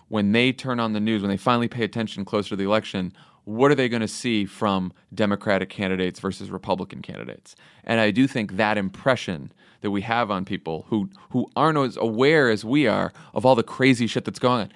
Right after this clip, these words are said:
They know that bad things are happening. They know that Trump is president. They probably don't like Donald Trump. But they're thinking to themselves, "Okay, I don't like Donald Trump. He's pretty fucking crazy. He's got the tweets. Everything's go-, this, the country seems like it's going to hell in a handbasket.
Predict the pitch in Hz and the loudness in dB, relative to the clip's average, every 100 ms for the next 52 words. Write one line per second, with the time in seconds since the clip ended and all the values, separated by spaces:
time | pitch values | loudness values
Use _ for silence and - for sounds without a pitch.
0 | _ 185 180 175 208 185 131 - 120 120 | _ 4 6 6 6 6 4 2 2 2
1 | 113 113 104 98 98 95 82 82 131 139 | 0 -2 -2 0 0 0 -8 -6 -6 -2
2 | 147 135 123 104 113 101 98 123 117 110 | -2 0 -4 -2 -4 -4 -6 -2 0 0
3 | 101 107 101 92 82 - - - - - | 2 0 2 -2 -4 -8 -10 -12 -16 -20
4 | - - - 123 127 120 170 143 113 104 | -20 -8 -4 2 0 0 -2 0 -2 -2
5 | 101 - - 104 80 - _ _ _ - | -4 -4 -10 -8 -10 -14 _ _ _ -2
6 | 185 180 156 131 113 107 110 95 - - | 0 0 -2 0 0 0 0 -2 -2 -2
7 | 175 160 131 110 104 95 95 107 95 95 | -2 0 -4 0 -2 -2 -2 2 2 0
8 | - 107 - - 151 139 - 110 104 98 | -4 -8 -8 0 2 2 -2 -4 -2 -2
9 | 90 - 120 95 - 151 156 135 127 107 | -6 -8 -10 -12 -4 -2 -2 -4 -4 -4
10 | 98 92 110 101 104 107 76 120 151 156 | -6 -4 -2 -2 -2 -4 -6 -6 -6 2
11 | 147 143 - 143 | 2 2 2 2